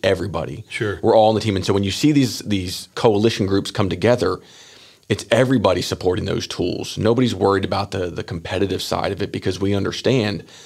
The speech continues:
Speaker 1: that if we are divided and we don't look out for our
Speaker 2: Right.
Speaker 1: industry as a whole, we will fall by the wayside. And the idea that, that we can move away from a, a production ag society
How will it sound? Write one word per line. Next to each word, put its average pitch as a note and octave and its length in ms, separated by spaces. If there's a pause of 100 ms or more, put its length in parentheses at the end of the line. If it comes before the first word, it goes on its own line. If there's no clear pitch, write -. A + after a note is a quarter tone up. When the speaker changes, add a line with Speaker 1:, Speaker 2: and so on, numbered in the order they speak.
(260)
Speaker 1:
that F#2+ 160
if F2 160
we A2 160
are B2 120
divided F2+ 640 (280)
and E2+ 120
we G#2+ 80
don't B2 140
look F2+ 160
out F#2+ 200
for - 420 (280)
our G#2+ 160
Speaker 2:
Right. A2 80
Speaker 1:
industry F#2+ 320
as E2+ 100
a - 80
whole, G2+ 600 (540)
we G#2 160
will E3+ 120
fall F3 240
by A2 120
the F#2+ 80
wayside. F#2 480
And F2+ 100
the F#2 80
idea G2+ 360
that, F3 260 (360)
that A2 120
we C3 120
can C3 140
move B2+ 240
away A2+ 320
from G#2+ 200
a, G2 240 (160)
a E2+ 120 (220)
production A#2+ 800 (140)
ag A2 320
society G2 800